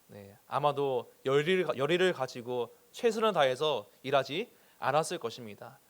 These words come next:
주인이 보는 앞에서는 물론 일을 열심히 했겠지만 보지 않는 데에서는 최선을 다하지 않고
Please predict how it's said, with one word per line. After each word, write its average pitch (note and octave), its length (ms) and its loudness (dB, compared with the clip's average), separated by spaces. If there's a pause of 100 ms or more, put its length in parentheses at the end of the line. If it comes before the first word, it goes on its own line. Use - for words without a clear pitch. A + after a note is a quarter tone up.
(140)
주인이 A3+ 380 2
보는 F3+ 240 0
앞에서는 D#3+ 480 0
물론 D3 240 -2
일을 D3 200 -2
열심히 C#3+ 420 0
했겠지만 B2+ 580 -8 (220)
보지 E3 260 2
않는 E3 240 4
데에서는 C#3 540 0 (280)
최선을 F#3 360 2
다하지 C#3+ 300 6
않고 B2 520 -4